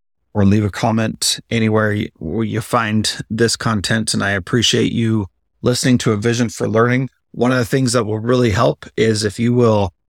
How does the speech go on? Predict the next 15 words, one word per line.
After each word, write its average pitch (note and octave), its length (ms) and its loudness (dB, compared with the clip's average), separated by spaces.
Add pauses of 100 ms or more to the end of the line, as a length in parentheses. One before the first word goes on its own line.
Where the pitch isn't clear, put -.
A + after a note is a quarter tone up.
(160)
share B2+ 260 0
this C3+ 200 -6
with C#3+ 120 2
someone D3+ 440 2 (100)
or G#2 460 2 (140)
leave A#2 220 2
a G#2 80 0
rating A2+ 480 0
or G#2+ 240 0
review A2 480 0 (220)
in G2 500 -4 (540)
Apple A2 280 -4
Podcasts. - 800 -2
That A2+ 280 0
really A2 240 0